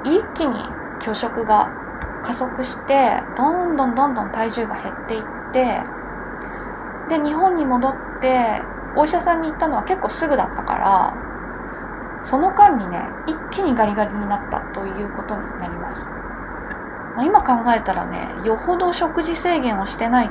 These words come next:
とそこまで体重は落ちないはずなんで、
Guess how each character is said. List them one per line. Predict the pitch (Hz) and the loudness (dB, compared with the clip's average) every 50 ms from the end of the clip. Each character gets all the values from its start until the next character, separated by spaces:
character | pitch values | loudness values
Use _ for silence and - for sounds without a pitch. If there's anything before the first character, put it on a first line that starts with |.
| - - | 0 0
と | 220 202 190 - | 2 2 2 0
そ | - - | -2 -4
こ | - - 320 | -2 0 2
ま | 320 294 | 4 4
で | - - | 2 0
体 | - - 226 226 226 214 | -2 -2 0 0 0 0
重 | - 233 226 | -2 -2 -2
は | 214 214 214 208 - - - - - - | 2 2 4 4 2 2 -2 -6 -6 -4
落 | 208 214 - - | -4 -4 -2 -2
ち | 302 | 0
な | 302 277 220 | 2 2 2
い | 190 - - - - - - - - - - - - - | 0 -2 -6 -10 -10 -10 -10 -10 -10 -10 -10 -10 -6 -4
は | 226 233 | -2 -2
ず | 240 233 | 0 2
な | 233 240 226 214 | 2 2 2 2
ん | 196 190 - | 0 -2 -4
で、 | 208 208 208 196 - | -2 0 0 0 -2